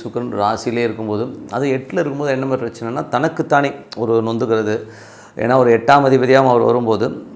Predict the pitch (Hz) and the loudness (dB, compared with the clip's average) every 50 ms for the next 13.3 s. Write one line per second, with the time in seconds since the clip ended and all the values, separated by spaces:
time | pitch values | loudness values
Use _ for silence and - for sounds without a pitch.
0 | - - - - - - - - - - 170 180 180 165 175 151 - - 143 135 | -20 -18 -18 -18 -18 -16 -16 -14 -4 -2 0 0 0 -2 -6 -8 -6 -6 -4 -4
1 | 135 135 117 127 113 110 104 104 98 - - 147 - 151 143 101 - 104 107 127 | -4 -4 -4 -2 -2 -2 -2 -4 -4 -2 -2 0 0 0 -2 -2 -2 -2 -2 0
2 | 135 147 143 131 127 123 143 180 - - 139 117 113 110 - 120 123 131 127 120 | 0 2 2 2 0 0 -2 -4 -4 -4 -4 -6 -4 -4 -2 -2 -2 -2 0 -2
3 | 127 123 120 110 120 120 113 107 104 127 127 117 101 - 113 110 107 - 120 127 | -2 -2 0 -2 -2 -4 -6 -6 -6 -6 -8 -8 -8 -10 -10 -10 -10 -12 -10 -10
4 | 113 110 104 104 104 110 104 104 101 98 101 104 107 98 - 110 107 98 101 107 | -8 -8 -8 -8 -10 -10 -10 -10 -10 -10 -10 -10 -10 -12 -12 -12 -12 -10 -8 -8
5 | 110 107 - 104 110 131 160 - - - - - - - - - - - - - | -8 -8 -8 -8 -10 -10 -12 -12 -16 -20 -20 -20 -20 -20 -20 -20 -20 -12 -2 0
6 | 147 151 165 165 170 175 170 160 156 156 160 170 165 170 165 160 - 165 147 147 | 4 4 6 6 6 6 6 4 4 4 4 2 2 0 0 2 0 0 0 0
7 | 147 143 147 151 156 160 156 147 143 139 135 123 131 120 127 127 123 127 143 131 | 2 4 6 6 8 8 6 6 4 2 2 2 2 2 2 2 2 0 -2 -6
8 | - - - - - 117 113 117 - - - - 110 110 107 113 120 123 127 123 | -8 -8 -6 -4 -4 -2 -2 -2 -4 -6 -8 -6 -6 -4 -4 -4 -4 -4 -4 -4
9 | 110 120 113 113 113 113 117 123 123 123 120 117 113 110 110 107 107 107 104 104 | -4 -2 -2 -2 0 0 2 2 2 2 0 0 0 0 -2 -2 -2 -2 -4 -4
10 | - - - 110 107 117 123 123 117 113 110 113 104 104 104 92 101 98 101 104 | -8 -6 -6 -4 -2 0 0 0 -2 -2 -4 -6 -4 -4 -6 -6 -6 -8 -6 -8
11 | 131 156 - - - - - - - - - - - - - 139 165 170 165 160 | -8 -10 -10 -16 -20 -20 -20 -20 -20 -20 -20 -20 -20 -12 -4 0 2 4 4 4
12 | 156 156 143 139 135 143 147 151 135 123 123 131 127 - - 131 117 117 120 117 | 4 2 2 0 0 2 4 6 6 6 6 4 2 0 -2 0 0 0 0 0
13 | 113 110 113 131 139 | 0 0 0 -2 -4